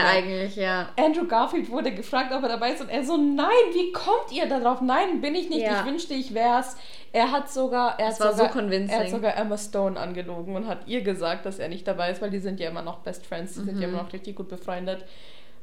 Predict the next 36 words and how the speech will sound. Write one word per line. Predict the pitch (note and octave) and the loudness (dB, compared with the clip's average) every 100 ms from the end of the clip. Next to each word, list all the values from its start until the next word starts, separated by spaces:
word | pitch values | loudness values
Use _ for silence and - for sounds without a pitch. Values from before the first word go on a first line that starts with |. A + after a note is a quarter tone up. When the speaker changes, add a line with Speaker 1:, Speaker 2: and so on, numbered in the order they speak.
| - | -8
Speaker 2:
Und | G#3 G#3 | -4 -4
sie | G#3+ | -6
hat, | G#3 G#3 G#3 - - - | -8 -8 -10 -12 -12 -12
sie | - G#3 | -8 -8
hat | G3 | -6
ihn | G#3+ | -8
gefragt, | G3+ A3+ A3+ | -8 -8 -8
"Bist | G#3 | -8
du | |
dabei?" | F3+ F3+ F#3+ | -6 -4 -4
Er | |
hat | G3 | -4
gesagt, | F#3 E3+ E3+ | -8 -8 -8
"Nein." | A3 F#3+ F#3 - - - - | -6 -6 -6 -8 -10 -10 -6
Speaker 1:
Alter. | - E3 D3+ D3+ D3+ D3+ - - - - - - F#3 E3+ - - | 0 2 2 2 0 -4 -6 -6 -6 -6 -6 -8 -8 -8 -10 -6
Speaker 2:
Und | G#3+ G#3 G#3 - - - - | -4 -4 -6 -10 -12 -8 -4
es | A#3+ - A3+ | -4 -4 -4
wurden | A#3+ D4+ | -2 2
ja | A#3+ | 4
auch | G#3+ | 2
Fotos | - C#4 - B3 - | 2 -2 0 -4 -2
geleakt | G3+ G3 G3 | -4 -4 -6
von, | - G#3 G3 F#3+ G3 | -2 0 0 -4 -6
vom | G#3+ G3 | -4 -2
Set, | G3 C4 B3+ - | -2 -2 -2 -4
weißt | - F#3 F#3 | -4 -2 -2
du, | A3 | -4
und | |
die | F#3+ | -2
eine | G3+ | -2
Szene, | A#3 - G#3 A3+ | -4 -4 -4 -4
wo | G#3+ | -4
sie | G#3 G#3+ G#3+ - - | -6 -6 -8 -10 -4
doch | G#3 G#3 - - | -2 -2 -6 -6
an | G#3 | -2
dem | G3+ G3+ | -2 -2